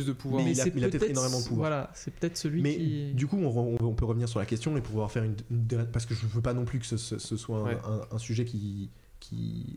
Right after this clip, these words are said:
Speaker 2: aplombe pendant, euh, très longtemps le, le podcast, mais, euh, euh, on peut revenir sur la question. Alors, elle est un peu, elle est un peu diver-, elle est un peu divergée parce que du coup, au début, je pensais que la question allait plutôt s'orienter vers Aladdin,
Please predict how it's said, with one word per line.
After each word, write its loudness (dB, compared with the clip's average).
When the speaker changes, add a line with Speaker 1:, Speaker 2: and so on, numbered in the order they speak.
Speaker 2:
aplombe 0
pendant, 0
euh, -2
très 0
longtemps 0
le, -2
le -4
podcast, -4
mais, 2
euh, 2
euh, -2
on -4
peut 0
revenir 2
sur -2
la 0
question. 0
Alors, -2
elle 2
est 2
un 0
peu, 0
elle 2
est 2
un 0
peu 0
diver-, 2
elle 0
est 0
un 0
peu -2
divergée 0
parce -2
que -2
du 2
coup, 2
au 2
début, 2
je -4
pensais -2
que -2
la 0
question -2
allait -2
plutôt -2
s'orienter 0
vers 2
Aladdin, 0